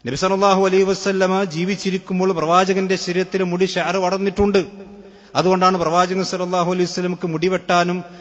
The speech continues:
അത് കളയാനും ഒക്കെ പ്രത്യേകമായി ആളുകളുണ്ടായിരുന്നു. ശരി, ഇനി പ്രവാചകൻ സല്ലല്ലാഹു അലൈഹി വസല്ലമയുടെ മുടി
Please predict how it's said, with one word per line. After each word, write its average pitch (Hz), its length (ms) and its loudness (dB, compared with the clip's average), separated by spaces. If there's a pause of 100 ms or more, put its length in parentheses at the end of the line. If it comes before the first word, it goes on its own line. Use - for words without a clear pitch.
(160)
അത് 151 180 -2
കളയാനും 170 500 4
ഒക്കെ 180 140 -2
പ്രത്യേകമായി 175 640 -2
ആളുകളുണ്ടായിരുന്നു. 190 760 6
ശരി, 185 340 2 (1500)
ഇനി 196 140 4
പ്രവാചകൻ 196 520 2
സല്ലല്ലാഹു 196 460 0
അലൈഹി 196 140 2
വസല്ലമയുടെ 196 300 0
മുടി 185 440 0